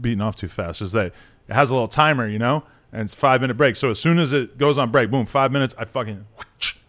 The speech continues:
just start beating off. And then I look at the, the clock again as soon as I finish, and it's like, I have three minutes and thirty seconds left.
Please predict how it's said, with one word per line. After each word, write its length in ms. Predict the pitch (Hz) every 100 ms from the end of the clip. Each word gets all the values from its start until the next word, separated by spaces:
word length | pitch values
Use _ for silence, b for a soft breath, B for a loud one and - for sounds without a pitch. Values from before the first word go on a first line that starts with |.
| _ _ _ _
just 360 | 120 - - _ _ _
start 260 | 143 113
beating 200 | 127 127
off. 240 | 135 110 - b b b _ -
And 140 | 127
then 340 | 165 156 135 - _ _ _ _
I 80 | 117
look 220 | 120 160
at 80 | 160
the, 100 | 123 - _ -
the 180 | 113 104 -
clock 340 | - 147 135
again 520 | 110 117 151 127 110 - _ _ _ _ _ _ _ -
as 140 | 117
soon 160 | - 143
as 80 | 123
I 80 |
finish, 540 | 107 127 147 190 - - _ _ _ _ _ _ -
and 120 | 139
it's 160 | 135 143
like, 280 | 127 110 -
I 100 | 123
have 180 | 139 117
three 420 | - - 139 151
minutes 280 | 147 135 -
and 120 | 110
thirty 240 | - 131 120
seconds 400 | 135 120 104 113
left. 300 | 120 98